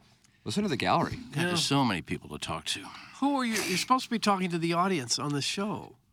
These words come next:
Speaker 2: Well, people are, were complaining about my, my baggy pants.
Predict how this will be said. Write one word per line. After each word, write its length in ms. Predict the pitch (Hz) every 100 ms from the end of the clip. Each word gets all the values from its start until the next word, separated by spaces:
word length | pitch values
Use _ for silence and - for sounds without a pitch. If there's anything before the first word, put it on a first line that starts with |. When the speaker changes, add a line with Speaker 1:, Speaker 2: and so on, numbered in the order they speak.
| -
Speaker 2:
Well, 260 | 143 135 -
people 240 | 135 107
are, 160 | 98 82 - - -
were 340 | 92 85 80 76 - -
complaining 380 | - 76 92 85
about 300 | 76 76 62
my, 160 | - 76
my 200 | 69 67
baggy 360 | 65 71 73 71
pants. 640 | - 92 82 78 - -